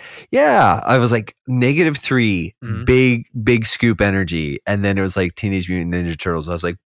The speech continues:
Speaker 1: boop. <laughs> Like, like, let's go. Um, and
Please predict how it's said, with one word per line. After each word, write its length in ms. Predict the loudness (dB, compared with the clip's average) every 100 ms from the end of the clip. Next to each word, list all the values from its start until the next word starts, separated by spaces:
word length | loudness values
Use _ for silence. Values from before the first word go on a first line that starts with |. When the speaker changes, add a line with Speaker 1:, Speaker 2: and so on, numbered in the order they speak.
| 2
Speaker 1:
boop. 120 | 2 0
<laughs> 640 | _ -20 -20 -20 -10 -4
Like, 420 | -2 -2 -4 -10 _ _ -20 -18 -18 -18 -6
like, 220 | -4 -4 -4
let's 480 | -2 0 0 -4 -14 -12 -4
go. 680 | 0 2 2 2 -2 -4 -10 _ _ _
Um, 460 | 0 2 2 2 -2 0
and 260 | 2 2